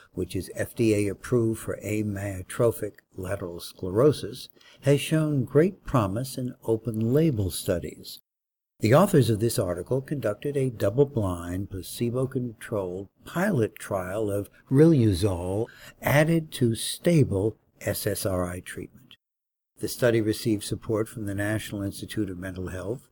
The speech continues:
the Doris Duke Charitable Foundation, and the state of Connecticut.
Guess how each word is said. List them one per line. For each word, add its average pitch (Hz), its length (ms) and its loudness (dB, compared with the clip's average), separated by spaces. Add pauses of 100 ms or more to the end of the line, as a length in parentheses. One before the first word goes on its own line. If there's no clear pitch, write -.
(340)
the 104 120 2
Doris 104 440 6
Duke 98 320 -2
Charitable 101 600 2
Foundation, 147 680 0
and 135 320 0
the 139 60 -10
state 113 300 2
of - 120 -8
Connecticut. - 460 -4